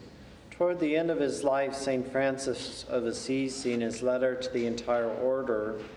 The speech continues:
exhorted the brothers to show all possible reverence and honor to the most holy body and blood of our Lord Jesus Christ.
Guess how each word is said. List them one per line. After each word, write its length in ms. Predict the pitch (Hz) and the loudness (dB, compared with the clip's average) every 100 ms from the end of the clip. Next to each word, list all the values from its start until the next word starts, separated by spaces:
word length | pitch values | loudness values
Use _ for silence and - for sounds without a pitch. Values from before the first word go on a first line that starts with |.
| - - - - | -16 -18 -18 -4
exhorted 680 | 143 143 175 180 180 170 170 - - - - | -2 2 4 4 2 0 -4 -10 -12 -16 -2
the 100 | 151 | 0
brothers 460 | 135 143 139 139 139 | 4 2 4 0 0
to 120 | 135 | -4
show 280 | 127 143 135 | -2 2 2
all 460 | 127 151 180 170 - | 4 2 2 0 0
possible 680 | 151 151 - 143 143 135 | 0 0 -4 -2 0 2
reverence 640 | 127 127 127 120 117 117 120 | 4 2 2 0 0 -2 -2
and 120 | 117 | -2
honor 560 | 127 127 123 107 101 - - - - - - | 0 0 0 0 -4 -8 -16 -20 -20 -14 -2
to 60 | |
the 80 | 139 | 0
most 400 | 151 175 180 - | 4 2 0 0
holy 260 | 165 156 139 | 2 2 2
body 720 | 139 139 147 151 151 147 151 | 2 2 2 0 0 0 0
and 260 | 131 120 117 | 0 0 2
blood 460 | 127 135 139 139 | 2 2 2 0
of 180 | 135 - | -2 0
our 120 | 117 | 0
Lord 360 | 120 123 127 123 | 2 2 2 0
Jesus 440 | 123 110 110 101 | -2 -4 -4 -6
Christ. 720 | - 107 87 82 - - - | -2 0 0 -4 -12 -18 -18